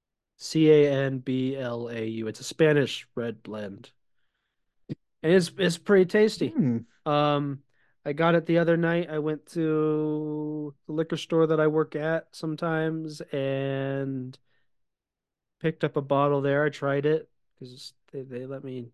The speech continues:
Speaker 1: they do, we do tastings there sometimes. And, uh,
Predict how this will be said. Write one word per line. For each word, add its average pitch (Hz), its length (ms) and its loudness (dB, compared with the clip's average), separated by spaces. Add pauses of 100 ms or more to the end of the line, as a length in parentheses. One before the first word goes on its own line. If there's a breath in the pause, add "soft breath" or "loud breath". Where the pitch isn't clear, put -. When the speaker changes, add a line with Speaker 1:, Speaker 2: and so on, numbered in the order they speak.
(140)
Speaker 1:
they 135 80 -8
do, 127 160 -6 (100)
we 135 120 -6
do 131 120 -6
tastings 123 560 -8
there 120 260 -6
sometimes. 113 720 -10 (500)
And, 117 320 -6
uh, 113 340 -6